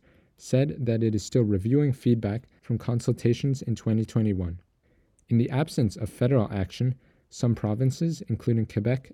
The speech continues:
Nova Scotia, and New Brunswick, have taken action on their own, banning most or all flavored e-cigarettes. For an effective measure to decrease the rates of youth e-cigarette use,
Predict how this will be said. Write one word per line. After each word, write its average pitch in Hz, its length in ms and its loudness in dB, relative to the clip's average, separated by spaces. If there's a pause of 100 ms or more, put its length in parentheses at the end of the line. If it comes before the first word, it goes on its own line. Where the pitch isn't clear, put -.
Nova 110 320 0
Scotia, 123 520 -2 (360)
and 131 180 4
New 127 80 6
Brunswick, 110 580 0
have 110 160 -6
taken 120 360 0
action 117 420 -2
on 107 80 2
their 104 180 0
own, 95 280 0 (440)
banning 135 380 4
most 127 420 0
or 110 120 0
all 120 260 2
flavored 117 460 0
e-cigarettes. 101 800 -4 (320)
For - 160 0
an 123 100 4
effective 147 480 0
measure 107 400 0
to - 180 -4
decrease 127 600 0
the 107 160 -2
rates 123 320 0
of 107 160 -4
youth 131 280 2
e-cigarette 113 640 -2
use, 131 380 0